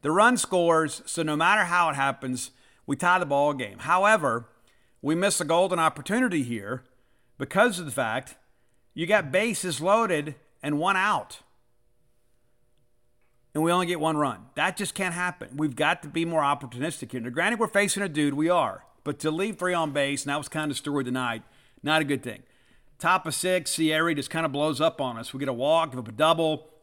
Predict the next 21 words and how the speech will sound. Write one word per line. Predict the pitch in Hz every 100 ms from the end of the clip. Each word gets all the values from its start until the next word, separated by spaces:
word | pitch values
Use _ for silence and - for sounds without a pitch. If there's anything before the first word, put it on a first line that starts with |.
| -
get | 156 196
a |
strikeout, | - 170 165 165 151 156
get | 165
a |
walk, | 151 151 156
get | 151
another | 180 220
strikeout. | - 165 151 151 147
So | 147
we | 147
got | 160 214
a |
chance | 220 196 202 196 -
to | 165
get | 165
out | 160 185 208
of |
the | 175
jam | 135 175 226 269 202
here. | 131 117 107